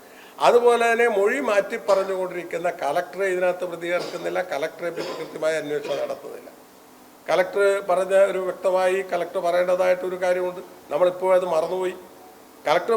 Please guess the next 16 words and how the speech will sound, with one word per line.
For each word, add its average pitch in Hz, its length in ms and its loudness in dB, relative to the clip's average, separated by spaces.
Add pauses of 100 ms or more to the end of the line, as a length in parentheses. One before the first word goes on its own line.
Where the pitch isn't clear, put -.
പറഞ്ഞു, 220 260 2
"എനിക്ക് 220 300 -2
തെറ്റിപ്പൊട്ടിപ്പോയി" 233 1040 0 (120)
എന്ന് 214 240 -4
നവീൻ 196 380 0
ബാബു 190 180 2 (160)
പറഞ്ഞു. 143 300 -4 (1120)
എന്താണ് 196 480 4 (380)
തെറ്റുപറ്റിപ്പോയതെന്ന് 196 920 -2
പറഞ്ഞിട്ടുണ്ടാവുമല്ലോ. 208 640 -4 (1200)
അപ്പോൾ 220 220 2
അതുമായി 254 400 6
ബന്ധപ്പെട്ട 240 400 0 (180)
വ്യക്തമായ 220 440 0 (200)
കാര്യങ്ങളൊന്നും 190 800 0
തന്നെ 131 300 -4